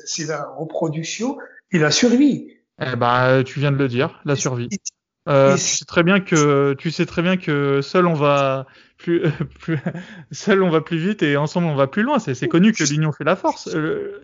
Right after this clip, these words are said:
Speaker 1: Justement,
Speaker 2: l'être humain, s'il a une
Speaker 1: justement.
Speaker 2: caractéristique, euh, principale, c'est qu'il, qu'il est capable de, de coopérer avec, euh, un très grand nombre d'êtres humains. Et ça, justement, c'est un avantage, euh,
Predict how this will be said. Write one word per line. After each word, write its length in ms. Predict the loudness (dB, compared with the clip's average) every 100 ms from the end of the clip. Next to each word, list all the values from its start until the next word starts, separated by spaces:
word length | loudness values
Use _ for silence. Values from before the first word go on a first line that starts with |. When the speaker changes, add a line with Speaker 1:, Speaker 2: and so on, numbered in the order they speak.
| -12
Speaker 1:
Justement, 220 | -6 -2
Speaker 2:
l'être 160 | 0 4
humain, 320 | 6 4 0 -4
s'il 300 | -10 -4 0
a 20 |
une 220 | 0 -2
Speaker 1:
justement. 420 | -4 -8 -10 -8 -4
Speaker 2:
caractéristique, 800 | -2 -2 -4 -8 -8 -12 -8 -4
euh, 140 | -6
principale, 520 | -6 -8 -6 -2 -4
c'est 140 | -4 -12
qu'il, 300 | -8 -10 -10 -18 -20 _
qu'il 200 | -8 -6
est 60 | -2
capable 380 | -2 0 0 0
de, 240 | 0 0
de 120 | 0
coopérer 640 | 0 2 2 0 2 2 2
avec, 320 | 0 -2 -2
euh, 260 | -2 0
un 140 | -2 -4
très 180 | -4 -4
grand 160 | 0
nombre 160 | 2 2
d'êtres 280 | 0 -2 2
humains. 220 | 2 2
Et 100 | -4
ça, 240 | -2 0 0
justement, 340 | -2 -4 -2
c'est 140 | -2
un 100 | -2
avantage, 440 | -2 -4 -4 -6 -4
euh, 160 | -6